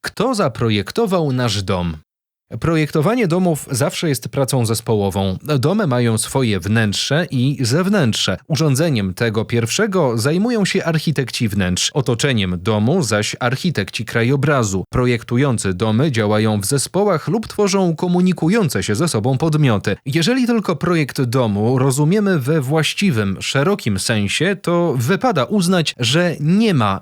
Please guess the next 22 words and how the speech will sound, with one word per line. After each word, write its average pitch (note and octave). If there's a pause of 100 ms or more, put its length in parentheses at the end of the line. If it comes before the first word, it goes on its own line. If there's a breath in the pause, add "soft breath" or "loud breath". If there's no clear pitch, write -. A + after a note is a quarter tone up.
jednej B2
osoby, F3
która B2+ (160)
projektuje C3
domy. F#2 (200)
Dziękujemy D#3+
za G#2
wspólnie A2+
spędzony A#2
czas -
i A#3
zapraszamy D#3+
do E3+
odsłuchania F#3+
innych G#2
wyjątkowych B2+
treści F3
popartych C3+
faktami. F#2+ (180)
Zespół A#2+
immo D#3
booking G2